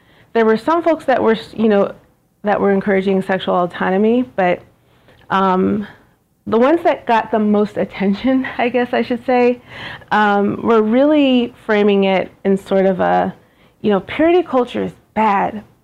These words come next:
but you should still wait. And again, I thought, well, what about the rest of us? Uh, the tag kinda started from there, um, and then it turned into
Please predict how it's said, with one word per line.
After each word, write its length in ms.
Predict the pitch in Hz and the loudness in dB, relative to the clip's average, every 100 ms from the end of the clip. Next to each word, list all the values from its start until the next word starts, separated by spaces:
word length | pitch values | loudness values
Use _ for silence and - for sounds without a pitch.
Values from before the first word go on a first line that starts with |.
| _ | _
but 580 | - 359 311 247 226 226 - - - - _ _ _ _ _ _ _ _ - | 0 2 4 4 2 0 -6 -20 -20 -20 _ _ _ _ _ _ _ _ 0
you 160 | 226 | 0
should 180 | 196 208 | 0 -4
still 240 | - 202 | -2 -2
wait. 320 | 175 - - - - - _ - - - - | 0 -2 -4 -8 -12 -18 _ -20 -18 -18 -4
And 480 | 233 247 240 240 233 | 0 4 4 4 2
again, 720 | - 240 302 254 196 220 254 - _ - | 0 0 2 2 2 2 0 -6 _ -4
I 140 | 202 | -2
thought, 240 | 208 196 185 | 0 0 2
well, 160 | 190 | 2
what 180 | 175 - | 0 0
about 220 | 147 170 | -2 -2
the 100 | - | 0
rest 280 | 254 403 - | 0 0 -2
of 100 | 185 | -6
us? 180 | - 196 - _ _ _ - - _ _ - | -6 -8 -12 _ _ _ -20 -20 _ _ -2
Uh, 200 | 220 220 | 2 2
the 160 | 214 | 2
tag 420 | 214 - 302 349 | 0 0 2 2
kinda 240 | - 302 277 | 0 0 0
started 420 | 269 240 226 214 | 0 0 0 0
from 220 | - 214 208 | -2 0 2
there, 540 | 190 180 208 247 269 | 2 2 0 -2 -2
um, 640 | 196 196 185 180 190 202 240 - | 0 0 0 0 -2 -4 -12 -6
and 140 | 196 | 0
then 140 | 196 196 | 2 2
it 120 | 190 | 0
turned 300 | - 196 196 | -2 0 2
into 560 | 196 196 208 196 190 | 0 0 0 2 2